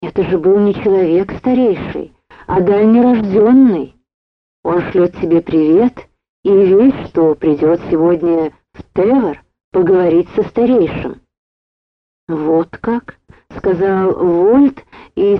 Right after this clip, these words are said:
слегка потряс головой, восхищаясь её дерзостью.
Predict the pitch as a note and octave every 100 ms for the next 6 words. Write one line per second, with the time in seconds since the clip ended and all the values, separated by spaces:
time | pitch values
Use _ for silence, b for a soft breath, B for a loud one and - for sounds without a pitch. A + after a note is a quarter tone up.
0 | - G3 - A3+ A3 G#3 A3 A3 G3 G#3+
1 | A3+ A3+ G#3 F#3 F3+ - F3 - - A3
2 | B3 A#3 - A#3+ G#3+ A#3+ F3+ D#3+ D#3+ D#3+
3 | - D3